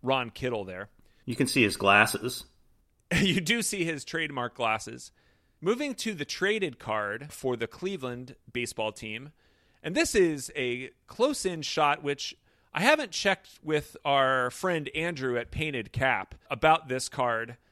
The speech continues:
Speaker 1: but it does look very conspicuous as a, a painted cap type of card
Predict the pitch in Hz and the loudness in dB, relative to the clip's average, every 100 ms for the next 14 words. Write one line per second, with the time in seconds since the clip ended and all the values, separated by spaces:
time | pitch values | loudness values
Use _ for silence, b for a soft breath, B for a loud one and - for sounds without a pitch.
0 | _ _ 175 185 160 240 262 165 160 139 | _ _ -2 -2 2 4 4 2 -2 0
1 | 143 151 151 - 127 - 165 151 139 131 | 4 4 2 -4 -10 -8 -6 -4 -2 -2
2 | 117 - - - 135 131 120 - 120 113 | -2 -6 -12 -2 2 4 2 -4 -2 -2
3 | 113 107 110 117 - - - 165 156 123 | -2 -6 -8 -10 -4 -2 0 0 0 -2
4 | - 147 139 - - - 175 - 117 - | 0 2 0 -2 -14 -2 -2 -2 -6 -6
5 | - 147 147 143 147 | 0 2 4 2 -4